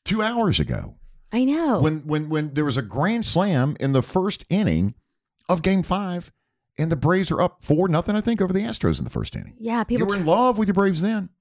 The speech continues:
Speaker 2: They, the people turn so quickly. And
Speaker 1: Shit
Speaker 2: also,
Speaker 1: happens.
Speaker 2: it's not, th-, the other thing is, it's not this particular team's fault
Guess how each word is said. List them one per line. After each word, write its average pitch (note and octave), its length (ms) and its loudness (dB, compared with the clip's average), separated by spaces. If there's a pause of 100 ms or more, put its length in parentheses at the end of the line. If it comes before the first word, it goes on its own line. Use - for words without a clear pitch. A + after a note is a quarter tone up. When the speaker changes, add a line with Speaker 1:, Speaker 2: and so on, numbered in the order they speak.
(120)
Speaker 2:
They, C4 180 0
the A#3 180 -10
people D4+ 220 -2
turn C#4 180 -2
so G#3+ 120 -4
quickly. A3 260 -2
And G3+ 120 -2
Speaker 1:
Shit G#3+ 80 -2
Speaker 2:
also, C4 240 2
Speaker 1:
happens. A#3+ 600 0
Speaker 2:
it's C4+ 180 0
not, F#4 240 0
th-, G3 240 -6
the A3+ 120 2
other D#4 140 -2
thing C4+ 180 -2
is, G3 120 0
it's F3 200 -4
not G#3+ 260 2
this E3 280 -2
particular F#3 400 -2
team's F3 360 -4
fault - 560 -6